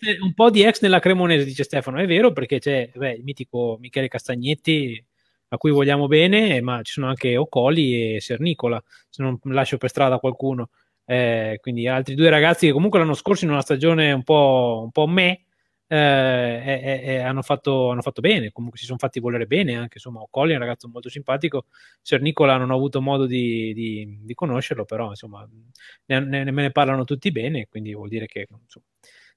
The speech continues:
de-, deve essere un tipo anche lui alla mano.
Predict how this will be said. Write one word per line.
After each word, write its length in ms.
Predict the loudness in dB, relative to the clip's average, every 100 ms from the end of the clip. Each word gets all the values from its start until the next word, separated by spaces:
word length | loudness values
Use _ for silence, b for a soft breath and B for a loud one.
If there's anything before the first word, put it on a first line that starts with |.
| _
de-, 240 | 2 2
deve 180 | 2 2
essere 220 | 2 2
un 160 | 2 -2
tipo 420 | -6 2 4 4
anche 180 | 2 2
lui 640 | 2 2 2 2 0 -2 2
alla 280 | 4 4 4
mano. 500 | 2 0 -2 -4